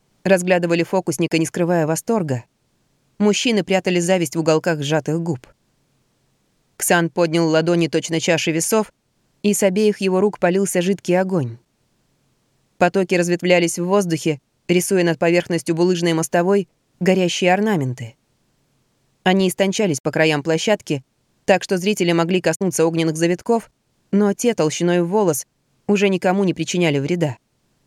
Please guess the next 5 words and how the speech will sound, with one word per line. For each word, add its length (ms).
Ксандр 440
отлично 400
контролировал 600
свою 260
силу. 400